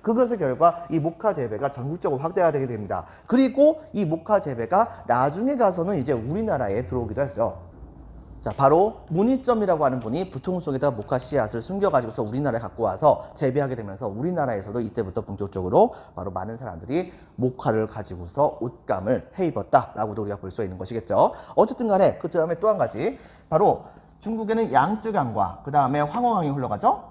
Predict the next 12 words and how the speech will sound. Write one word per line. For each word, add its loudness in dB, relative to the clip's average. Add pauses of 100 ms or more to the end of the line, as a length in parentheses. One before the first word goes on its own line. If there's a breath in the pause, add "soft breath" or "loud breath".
(100)
바로 -2
이 -2
양쯔강과 0
황허강을 0
이렇게 -2
연결했었던 -2
거대한 -2
물길이 -4
있었습니다. -4
이걸 2
뭐라고 0
할까요? -8